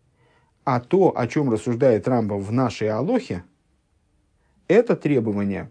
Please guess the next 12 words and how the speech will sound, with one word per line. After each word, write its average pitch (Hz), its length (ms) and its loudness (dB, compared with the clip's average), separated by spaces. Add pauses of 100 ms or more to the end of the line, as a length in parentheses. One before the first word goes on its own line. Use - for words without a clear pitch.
применимые 190 800 0 (960)
к 120 140 -6
действию 175 680 0 (240)
субъекта, 107 720 -2 (360)
являющиеся 147 760 -2
украшением 127 960 -2
действия 107 440 -4
субъекта, 160 680 -4 (580)
если 110 340 -2
он 117 220 0
захочет, 127 640 -2
субъект, 135 540 -6